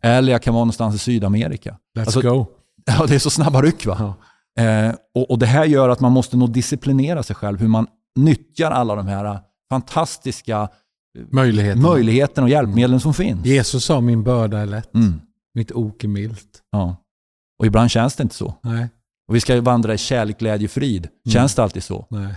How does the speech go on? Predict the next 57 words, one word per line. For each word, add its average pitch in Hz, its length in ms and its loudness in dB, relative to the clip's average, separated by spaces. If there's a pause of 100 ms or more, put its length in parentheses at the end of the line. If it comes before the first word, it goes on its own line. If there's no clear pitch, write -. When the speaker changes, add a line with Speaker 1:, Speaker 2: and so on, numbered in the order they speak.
(140)
Speaker 1:
Nej. 95 240 0 (240)
Någonstans 135 600 2
så - 80 -4
måste 117 280 -2
vi 107 60 -4
komma 110 220 -6
tillbaka 104 460 -2
till 98 180 -6
och 95 60 -2
hitta 104 460 -4 (720)
vad 107 120 -2
s-, - 140 -10 (420)
Jesus, - 560 -6
när 113 140 0
du 127 60 2
säger 120 340 -2
det 98 60 -2
här, 92 320 -4 (260)
hur 120 100 -2
kommer 110 260 -4
vi 104 80 -4
in 104 160 -2
i 95 40 -4
det 92 60 -4
här 98 100 -4
livet? 98 280 -8
Speaker 2:
Mm. 98 280 -10
Speaker 1:
Hur 120 80 -4
kan 123 140 -2
vi 123 80 0
få 110 120 -10
vara 107 80 -2
dina 104 200 -2
lärjungar, 101 760 -2
lärlingar 107 540 -2
på - 100 -12
det 92 60 -6
här 95 100 -4
området? 101 300 -2
Speaker 2:
Jag 123 100 0
förstår 139 320 0
att 117 100 -2
inte 127 160 -2
du 120 100 -2
har 113 100 -2
alla 110 280 -6
svar. 131 340 -4
Vi 143 60 0
ska 147 140 0
Speaker 1:
Nej. 143 60 2
Speaker 2:
avsluta 156 300 -4
podden 113 280 -4
nu, 110 180 -4 (260)
alldeles 107 200 -2
strax. 107 340 -8
Men, 123 280 2
eh, 120 240 -2